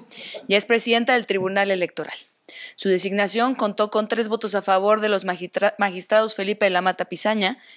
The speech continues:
Felipe Alfredo Fuentes Barrera y la misma Mónica Soto, los mismos tres que en las últimas semanas iniciaron la guerra de chismógrafos para sacar a Reyes. En contra votaron el recién pateado y la que ya habían pateado anteriormente, Yanino Talora Malasis,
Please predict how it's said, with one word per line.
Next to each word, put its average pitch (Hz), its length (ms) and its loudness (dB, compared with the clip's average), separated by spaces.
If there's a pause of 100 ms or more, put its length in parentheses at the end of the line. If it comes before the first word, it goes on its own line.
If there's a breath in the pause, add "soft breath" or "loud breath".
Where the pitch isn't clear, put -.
Felipe 185 280 0
Alfredo 202 280 2
Fuentes 196 340 0
Barrera 196 460 2 (140)
y 226 60 -2
la 233 100 2
misma 285 240 2
Mónica 240 320 2
Soto, - 320 -4 (340 loud breath)
los 214 140 2
mismos 311 320 0
tres 285 340 4
que 220 120 -4
en 185 60 0
las 185 160 -2
últimas 254 320 0
semanas 214 380 -2
iniciaron 196 320 -2
la 185 100 0
guerra 202 200 0
de 196 80 -2
chismógrafos 202 800 -2 (100)
para - 160 0
sacar 262 240 0
a 262 60 0
Reyes. 269 440 -4 (640 loud breath)
En 165 140 -4
contra 233 360 2
votaron 220 320 4
el 196 80 -4
recién 220 320 -2
pateado 220 440 2
y 233 40 -4
la 196 100 0
que - 180 -4
ya 254 100 6
habían 254 300 4
pateado 208 380 4
anteriormente, 185 720 -2 (240 loud breath)
Yanino 202 320 -2
Talora 185 300 2
Malasis, 220 500 -4